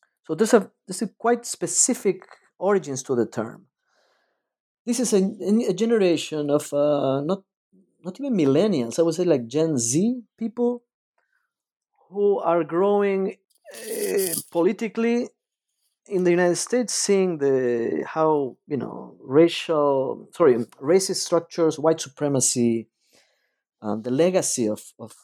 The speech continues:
of, of racial inequalities are shaping their own lives,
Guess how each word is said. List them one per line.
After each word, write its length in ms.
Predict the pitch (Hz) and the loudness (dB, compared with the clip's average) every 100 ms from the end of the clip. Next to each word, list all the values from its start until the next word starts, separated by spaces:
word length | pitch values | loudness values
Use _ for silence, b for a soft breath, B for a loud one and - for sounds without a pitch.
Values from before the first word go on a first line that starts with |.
| _ - | _ -12
of, 280 | 110 - - _ _ - | -12 -12 -18 _ _ -20
of 140 | - - - | -20 -20 -4
racial 720 | 127 127 - 120 113 120 - _ | -4 -2 0 0 0 -4 -16 _
inequalities 1000 | 127 127 - 156 160 143 - 123 120 - - | -2 -2 0 0 2 0 -4 -6 -2 -2 0
are 160 | 131 | -2
shaping 380 | 123 165 160 143 | 0 -2 -2 -2
their 160 | 120 117 | 0 2
own 160 | 127 | 2
lives, 500 | 123 127 175 196 - | 2 2 0 -2 -10